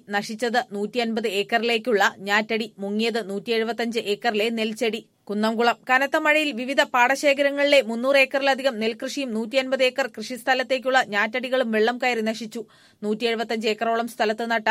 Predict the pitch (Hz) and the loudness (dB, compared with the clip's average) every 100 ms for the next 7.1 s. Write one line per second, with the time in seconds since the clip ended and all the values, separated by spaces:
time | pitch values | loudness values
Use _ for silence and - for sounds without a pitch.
0 | 262 226 196 226 226 233 196 202 220 220 | 2 0 -4 -4 -4 -4 -6 -6 -6 -4
1 | 233 233 208 220 240 226 220 202 196 220 | -4 -2 -2 -4 -2 -2 -2 0 0 0
2 | 220 220 190 208 233 226 233 226 226 233 | 0 -2 -4 -6 -4 -2 -2 -2 -4 -4
3 | 233 220 214 226 _ _ _ - 202 202 | -4 -6 -8 -10 _ _ _ -2 2 2
4 | 220 226 226 - _ - 208 214 226 214 | 4 4 4 0 _ -4 -2 -2 -4 -6
5 | 220 214 185 220 _ _ _ - 196 208 | -8 0 0 0 _ _ _ -8 -6 0
6 | 220 233 - - 196 208 226 226 226 226 | 0 0 -4 -2 0 0 0 0 -2 -2
7 | 240 | -4